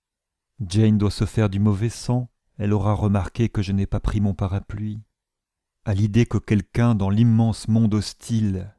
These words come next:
s'inquiétait sincèrement de savoir s'il avait pris ou non son parapluie, il sentit une faible douceur au cœur. «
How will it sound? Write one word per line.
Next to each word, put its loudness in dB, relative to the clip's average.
s'inquiétait -4
sincèrement 0
de -2
savoir -2
s'il -2
avait -2
pris -2
ou 0
non 2
son -6
parapluie, -8
il 2
sentit 0
une 2
faible 0
douceur -2
au -2
cœur. « -10